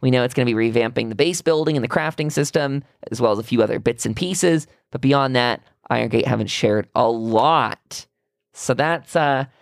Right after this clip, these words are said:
again, wrapping this piece up. We'll have, if you wanna go check this out yourself from dual shockers dot com, we'll have that in the patch notes, or, uh, sorry, in our podcast notes there. But moving on, looking at this Valheim mod turns WoW's, or turns it into WoW's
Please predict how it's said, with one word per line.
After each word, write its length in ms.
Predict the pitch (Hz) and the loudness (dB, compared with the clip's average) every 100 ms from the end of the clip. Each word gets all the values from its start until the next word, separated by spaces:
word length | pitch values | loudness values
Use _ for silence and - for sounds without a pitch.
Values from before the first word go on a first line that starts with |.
| _ | _
again, 320 | - 147 131 135 | -2 -2 0 0
wrapping 400 | 143 147 139 131 | 0 0 0 0
this 160 | 127 | 0
piece 240 | - 127 135 | -2 0 0
up. 120 | 131 | 0
We'll 160 | 190 | 0
have, 220 | 254 233 180 | 0 0 -2
if 80 | |
you 60 | 175 | -6
wanna 120 | 160 | -2
go 120 | 139 | 0
check 180 | 135 139 | 0 -2
this 140 | 139 135 | -2 -2
out 160 | 123 | -2
yourself 340 | 120 - 117 120 | -2 -2 -2 -2
from 140 | 113 | -2
dual 120 | 131 | 0
shockers 380 | 127 117 117 123 | 2 -2 -2 -2
dot 220 | 120 113 | 0 0
com, 340 | - 151 143 135 _ _ | 0 2 2 -4 _ _
we'll 120 | 190 | 0
have 160 | 185 147 | 2 2
that 140 | 151 | 0
in 40 | 120 | -2
the 80 | 123 | -4
patch 420 | - 135 131 - | -2 -2 -4 -2
notes, 480 | 120 107 - - - _ - | 2 2 0 -8 -16 _ -2
or, 200 | 143 131 | 2 4
uh, 200 | 123 131 | 2 0
sorry, 280 | 135 139 117 | 0 2 2
in 100 | 117 | 2
our 140 | 107 | 0
podcast 560 | - 127 131 107 110 - | 0 -2 -2 -4 -4 -4
notes 300 | 113 107 - | -6 -6 -4
there. 280 | 98 76 - _ _ _ | -4 -4 -10 _ _ _
But 100 | 175 | -2
moving 320 | 208 269 240 - | 2 2 0 0
on, 360 | 202 214 190 165 | 0 2 2 0
looking 280 | 170 175 165 | -2 -4 -8
at 100 | - | -4
this 180 | 139 | -4
Valheim 520 | - 139 143 151 139 127 | 0 0 0 2 2 2
mod 340 | 127 123 123 | 2 2 -2
turns 340 | - 120 117 | -6 -6 -6
WoW's, 800 | 113 117 117 110 113 113 117 - - | -4 -2 0 0 2 2 0 -2 0
or 100 | 131 | 0
turns 280 | - 139 131 | 0 0 2
it 80 | 113 | 2
into 100 | 120 | 2
WoW's 340 | 117 117 | 4 4